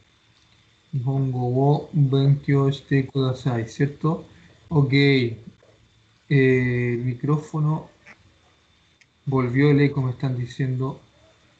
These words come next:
Lo que pasa es que, a ver, captura de entrada. Pucha, tengo problemas. Dispositivo de captura de video. ¿Ahora me escuchan bien? ¿Ahora sí? Ahora sí.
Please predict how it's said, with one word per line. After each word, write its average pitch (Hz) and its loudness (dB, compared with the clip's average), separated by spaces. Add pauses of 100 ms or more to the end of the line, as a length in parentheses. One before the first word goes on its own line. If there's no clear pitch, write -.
(280)
Lo 147 -4
que 131 -4
pasa 160 -4
es - -20
que, 165 -4 (340)
a 143 -4
ver, 143 -2 (1500)
captura 165 0
de 151 4
entrada. 139 -2 (100)
Pucha, 147 -2
tengo 147 0
problemas. 123 0 (640)
Dispositivo 143 2
de 139 2
captura 147 2
de 139 4
video. 151 2
¿Ahora 151 2
me 160 2
escuchan 160 0
bien? 151 0 (1160)
¿Ahora 151 0
sí? 180 -2 (1600)
Ahora 160 -4
sí. 170 -4